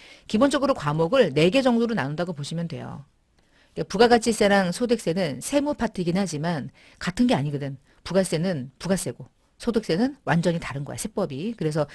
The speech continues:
네 과목이 나오는데 재무회계를 공부하실 때 학습의 범위, 전산회계 일 급에서 이미 공부했던 내용에다가 이제 알파가 붙어요.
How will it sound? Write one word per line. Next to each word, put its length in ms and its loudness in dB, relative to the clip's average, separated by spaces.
네 180 6
과목이 380 4
나오는데 680 -4
재무회계를 760 6
공부하실 560 2
때 220 0
학습의 400 -2
범위, 500 -4
전산회계 540 4
일 160 2
급에서 320 2
이미 240 0
공부했던 500 0
내용에다가 640 -2
이제 120 -6
알파가 480 -4
붙어요. 400 -14